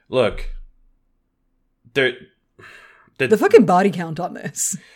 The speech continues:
Speaker 1: the Hot Topic, uh, uh, place, whatever,
Speaker 2: Uh-huh.
Speaker 1: the, the temple, it needs more interior des-, decoration. It needs more.
Speaker 2: So
Speaker 1: Why
Speaker 2: it
Speaker 1: would you
Speaker 2: needs,
Speaker 1: break
Speaker 2: it
Speaker 1: the fucking Thor glass statue?
Speaker 2: Right!
Speaker 1: That's, that was
Speaker 2: Keep
Speaker 1: awesome.
Speaker 2: him as a statue.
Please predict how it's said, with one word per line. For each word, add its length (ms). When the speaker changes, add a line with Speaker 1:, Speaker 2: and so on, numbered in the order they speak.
Speaker 1:
the 120
Hot 240
Topic, 640
uh, 480
uh, 220
place, 640
whatever, 280
Speaker 2:
Uh-huh. 140
Speaker 1:
the, 120
the 120
temple, 420
it 140
needs 280
more 240
interior 400
des-, 220
decoration. 640
It 80
needs 200
more. 360
Speaker 2:
So 220
Speaker 1:
Why 120
Speaker 2:
it 40
Speaker 1:
would 140
you 100
Speaker 2:
needs, 100
Speaker 1:
break 240
Speaker 2:
it 60
Speaker 1:
the 80
fucking 380
Thor 420
glass 300
statue? 340
Speaker 2:
Right! 200
Speaker 1:
That's, 140
that 100
was 100
Speaker 2:
Keep 160
Speaker 1:
awesome. 100
Speaker 2:
him 80
as 160
a 80
statue. 680